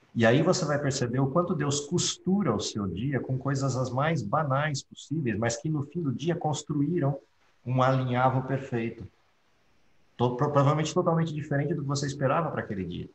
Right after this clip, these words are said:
É esse tipo de atitude prática que vai desenvolver experiências com Deus. Não precisa ser experiência pirotécnica, mas precisa ser consistente.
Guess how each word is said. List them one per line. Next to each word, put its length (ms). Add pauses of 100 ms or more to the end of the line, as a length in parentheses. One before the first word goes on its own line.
(1600)
É 280 (160)
esse 340
tipo 320
de 80
atitude 400
prática 500
que 120
vai 240
desenvolver 1080
experiências 760
com 180
Deus. 340 (480)
Não 120
precisa 240
ser 80
experiência 420
pirotécnica, 1040 (520)
mas 140
precisa 260
ser 140
consistente. 760